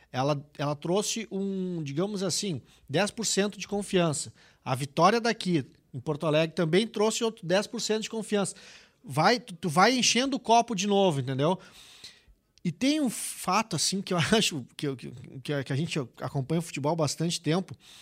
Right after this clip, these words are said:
É, é, é, é, até o Mano citou numa coletiva, "Ah,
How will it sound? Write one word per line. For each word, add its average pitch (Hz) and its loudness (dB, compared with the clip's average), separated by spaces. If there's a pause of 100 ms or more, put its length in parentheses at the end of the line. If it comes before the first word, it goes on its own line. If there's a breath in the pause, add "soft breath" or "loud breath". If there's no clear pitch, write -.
(420 loud breath)
É, 127 -10
é, 127 -4
é, 131 -6
é, 113 -6 (200)
até 135 -4
o 247 2
Mano 208 0
citou 180 -2
numa 175 -2
coletiva, 143 -2
"Ah, 190 -4